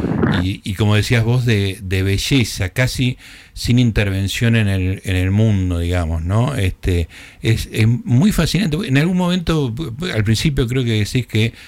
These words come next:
para la ge-, para la gente que, que hace esto, o, o para la iglesia en general, son como el pulmón de la iglesia, y me pareció un concepto que no sé si llegué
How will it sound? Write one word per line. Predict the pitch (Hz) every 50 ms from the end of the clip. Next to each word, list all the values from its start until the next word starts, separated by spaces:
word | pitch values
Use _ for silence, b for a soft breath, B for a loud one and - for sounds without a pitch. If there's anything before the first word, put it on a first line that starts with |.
| B B B B
para | - 95 87 90 87
la | 92 92
ge-, | - - - -
para | - - 87 80 78
la | 78 80
gente | - - - 113 117 113 113 104
que, | 90 90 85 82 85 80 -
que | - 85 78 82 85
hace | 98 98 92 - - 104 95 104 107 107
esto, | 104 - - 92 92
o, | 92 85 85 82 80 82 82
o | 85 110 180 110
para | 87 85 85 82 80
la | 82
iglesia | 85 95 110 117 110 104 - 101
en | 85 -
general, | - 90 87 92 104 110 104 95 92 98 98 B B B B B B B B
son | B - 120 117
como | 117 135 131 120
el | 110 107 -
pulmón | - 113 110 107 107 110 120 131 135 139
de | 135 127
la | 110 104
iglesia, | 104 98 101 101 95 87 85 - - - 92 87 85 -
y | - 98
me | 98 98 92
pareció | 85 104 101 101 - - 139
un | 139 139
concepto | - 120 113 - - 123 120 - 131 110
que | 95
no | 92 98
sé | - - 113
si | 98 104 104 92
llegué | - 92 87 90 98 104 104 101